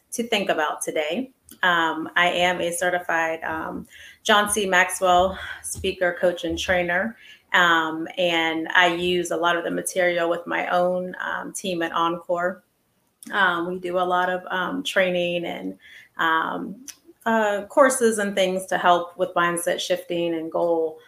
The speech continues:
um, setting and things like that. So one of the books that I've been, um, working on them with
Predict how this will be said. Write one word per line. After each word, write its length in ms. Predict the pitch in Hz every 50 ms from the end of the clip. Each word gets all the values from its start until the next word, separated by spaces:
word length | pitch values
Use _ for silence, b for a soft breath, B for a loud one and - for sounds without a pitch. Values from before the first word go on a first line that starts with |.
| B B B B _ -
um, 180 | 175 170 170
setting 380 | 170 - - 185 180 175 170 165
and 120 | 165 160 -
things 280 | 165 170 170 165 165
like 260 | 165 165 160 - -
that. 260 | - 170 - - - -
So 240 | - 185 170 175
one 140 | 180 233 262
of 100 | 294 262
the 80 | 240 208
books 260 | - 190 185 185 -
that 120 | - 170
I've 220 | 170 165 170 170 -
been, 200 | 170 165 165 -
um, 240 | - 165 165 170 170
working 280 | 170 185 185 - 175 160
on 160 | 160 156 160
them 220 | 170 175 170 160
with 340 | 151 151 156 165 - -